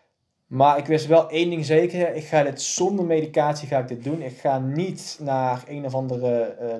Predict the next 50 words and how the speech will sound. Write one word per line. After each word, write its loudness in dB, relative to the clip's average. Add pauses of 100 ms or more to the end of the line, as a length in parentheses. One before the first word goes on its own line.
(120)
dokter -6
die -6
mij -2
een -6
bepaalde 0
medicatie 2
gaat -14
voorschrijven. 0
Ik -14
weet 0
dat -4
ik -10
st-, -14
ook -2
daar 6
het -4
optimistische, -8
ik -10
weet 0
dat -4
dit -8
gebeurt -6
met -8
een -4
reden. -2
Ik -8
weet -6
dat -10
als 0
ik -8
het -10
overwin -4
op -6
eigen -4
kracht, 2
dan -10
ga -4
ik -6
dit -14
kunnen -10
gebruiken -4
in -14
mijn -10
eigen -10
voordeel. -8
En, -12 (1080)
ehm, -4
toen -4
ben 0
ik -2